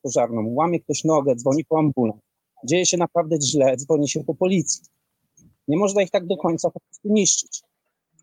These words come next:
Ja rozumiem, że państwo jest opresyjne, jest aparat przymusu i tak dalej, to jest oczywiste, ale po prostu, no, na przykład chciałem, chciałem, już miałem takie myśli, że po prostu przestać wysłuchać z tego powodu tych ciąg-,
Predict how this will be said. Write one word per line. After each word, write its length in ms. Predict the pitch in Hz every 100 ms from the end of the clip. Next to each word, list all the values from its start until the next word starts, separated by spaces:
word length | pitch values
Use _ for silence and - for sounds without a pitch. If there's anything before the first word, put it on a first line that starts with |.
| _ _ _ _ 131
Ja 100 | 151
rozumiem, 280 | 156 208
że 100 | 156
państwo 340 | - 139 135 156
jest 220 | - 403 -
opresyjne, 580 | 143 135 - 135 123 123
jest 160 | -
aparat 280 | 135 123 120
przymusu 460 | - 135 139 - 123
i 60 | 120
tak 160 | 131
dalej, 280 | 139 131 110
to 100 | 113
jest 160 | 110 -
oczywiste, 540 | - 147 202 - 117
ale 240 | 113 113
po 1400 | 113 _ _ _ _ _ _ _ _ _ _ _ _ - 143
prostu, 400 | - 151 156 147 - 165
no, 380 | 147 165 165 185
na 80 | 185
przykład 340 | - 214 208 - -
chciałem, 460 | 220 208 202 165 - - - - -
chciałem, 260 | 220 214 220
już 100 | 226
miałem 200 | 220 208
takie 240 | 208 208
myśli, 260 | 202 165 190
że 100 | 180
po 80 |
prostu 220 | 190 190 175
przestać 320 | 185 - 160
wysłuchać 380 | 160 180 170 -
z 40 |
tego 200 | 165 165
powodu 340 | 151 156 147 160 -
tych 100 | 147
ciąg-, 280 | - 170